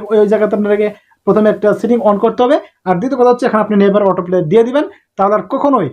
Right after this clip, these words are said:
আপনার সেই পেজের মধ্যে বা প্রোফাইলের মধ্যে কখনোই কোনো দিন সেই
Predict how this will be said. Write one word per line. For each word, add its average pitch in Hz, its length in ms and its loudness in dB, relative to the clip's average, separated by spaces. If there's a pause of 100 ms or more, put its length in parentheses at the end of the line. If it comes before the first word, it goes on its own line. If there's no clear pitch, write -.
(320)
আপনার 208 240 0 (100)
সেই 208 140 0 (100)
পেজের 202 320 0
মধ্যে 202 200 0
বা 202 140 2
প্রোফাইলের 254 420 0
মধ্যে 180 180 0 (180)
কখনোই 240 320 0 (100)
কোনো 208 200 -2
দিন 277 120 2 (420)
সেই 190 180 4